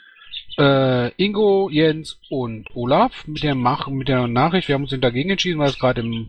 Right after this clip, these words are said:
in der Landtag gekocht wird, wenn, müsst ihr da tätig werden. Weil ihr habt ja auch einen Antrag. Und überhaupt, die Abstimmung,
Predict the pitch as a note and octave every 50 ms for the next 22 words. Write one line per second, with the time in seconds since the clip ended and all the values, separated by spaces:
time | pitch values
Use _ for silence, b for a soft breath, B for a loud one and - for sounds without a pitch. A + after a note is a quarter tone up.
0 | - - C3+ C3 A#2+ A#2+ A#2 A2+ A#2+ C3+ E3 - G3+ - - - - F3+ F3 -
1 | - D#3+ D#3+ C#3 C3+ C3 D3 D3 D3 - - - - B2 A#2 A#2 G#2 - - G#2
2 | - - - G#2 G2 F#2+ F#2+ G2+ - - - - - _ _ _ _ _ - A2+
3 | A#2+ A#2+ C3 B2+ - D3 C3 C#3 B2+ G#2+ G#2 - - F#2 - - - - - _
4 | _ _ _ _ _ _ _ _ _ _ _ _ - - C#3+ C#3+ C#3+ C3+ C#3+ C#3
5 | B2+ C3+ D#3 G#3 A#3+ - - - - - - - - - - _ _ _ _ -
6 | - - _ - - D3 C#3+ D3 D3+ - - - E3 D#3+ D#3+ D#3 D#3 D3+ D3+ -